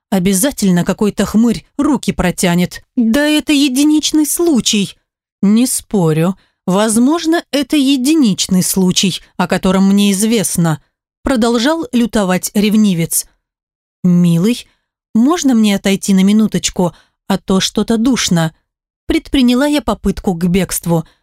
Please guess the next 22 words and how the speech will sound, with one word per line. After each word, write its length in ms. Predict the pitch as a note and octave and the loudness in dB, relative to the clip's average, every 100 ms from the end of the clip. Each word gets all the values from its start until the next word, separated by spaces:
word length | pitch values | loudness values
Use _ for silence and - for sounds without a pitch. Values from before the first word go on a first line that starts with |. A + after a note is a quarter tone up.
| _ _ _ | _ _ _
«Девочки, 600 | B3 G3 E3+ D#3+ - F#3+ | -2 0 0 -2 -2 -4
пойдемте 500 | F3+ D#4+ G4 G4+ G#3+ | -4 -4 -2 -2 -2
со 180 | - F#3+ | 0 2
мной, 320 | F3+ F3 D#3+ _ _ | 2 0 -2 _ _
чтобы 400 | - - A#3+ G#3 | -8 -2 -2 -2
к 100 | - | 0
нам 280 | G#3+ D4 E4+ | 0 2 0
никто 340 | E4+ - G3 | -2 -4 -2
не 140 | F#3 | 0
пристал». 600 | F#3 G#3+ G#3 - E3 D3+ - _ _ _ _ _ _ _ _ _ - | 0 -2 -2 -2 -2 -4 -8 _ _ _ _ _ _ _ _ _ 0
«Можем 460 | F3 F3 E3+ F#3 | 2 2 2 2
вместе 460 | F3+ A#3+ D4 - F#3+ | 2 2 0 -4 -4
пойти 420 | - E3+ - F#3 | -2 -2 -2 -4
подышать 680 | E3 E3+ F#3 - F3 D#3 - _ | -2 -2 0 0 -2 -2 -8 _
свежим 440 | - G3 F#3+ F3 A3 | -4 0 0 2 2
воздухом», 640 | C4+ E3 D#3+ - E3 D#3+ _ _ _ _ | 0 -2 -4 -2 -2 -2 _ _ _ _
предложил 540 | E4+ B3 C#4+ C4 C4+ | -2 0 0 0 -2
Кирилл, 400 | A3 C#4+ E4+ G4 - _ _ | -2 0 0 -2 -6 _ _
продолжая 640 | F#4+ F#4+ F#4 D#4+ F4 E4+ | -4 0 -2 0 -2 -4
удерживать 600 | - D4+ G#3+ G3 F3 G#3+ | -2 0 0 0 -2 0
мою 240 | A#3 A3+ F#3+ | 0 0 0
подругу. 560 | G3 G3 F#3 E3+ E3 | -2 -2 -2 0 -2